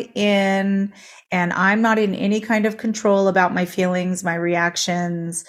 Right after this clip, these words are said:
my agreements that I'm making. And this is really our childhood energy that we cultivate when we,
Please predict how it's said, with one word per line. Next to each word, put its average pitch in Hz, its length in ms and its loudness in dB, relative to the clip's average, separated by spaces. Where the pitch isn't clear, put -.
my 175 200 2
agreements 202 800 2
that 196 140 2
I'm 190 160 4
making. 185 340 0
And 208 100 0
this 277 140 -2
is 285 160 0
really 240 260 4
our 220 120 4
childhood 190 640 0
energy 160 340 -6
that 160 140 -4
we 160 80 -4
cultivate 151 680 -6
when 170 200 -2
we, 170 360 -2